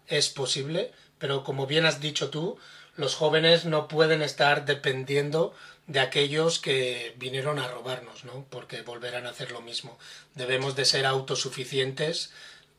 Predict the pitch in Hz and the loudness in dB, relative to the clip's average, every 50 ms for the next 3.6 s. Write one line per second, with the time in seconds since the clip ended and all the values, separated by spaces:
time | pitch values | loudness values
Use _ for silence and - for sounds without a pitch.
0 | _ _ - 143 131 131 - - 131 - 135 135 143 135 135 131 131 135 139 135 | _ _ 4 4 4 4 2 2 2 2 2 2 2 2 2 2 0 0 -2 -2
1 | - 143 139 131 127 - - 135 123 - 131 123 131 160 202 233 226 - - 147 | -2 -2 -2 -2 -4 -4 -4 -6 -4 -2 -2 0 0 0 -2 -4 -4 -6 -6 -8
2 | - - 123 - - 123 - 135 127 131 123 - 117 - - - - 135 123 117 | -8 -6 -6 -6 -6 -4 -6 -6 -6 -6 -6 -6 -8 -8 -10 -8 -8 -10 -10 -10
3 | - 131 117 113 - 113 113 117 - - 101 92 | -12 -14 -14 -14 -14 -12 -14 -14 -12 -14 -16 -16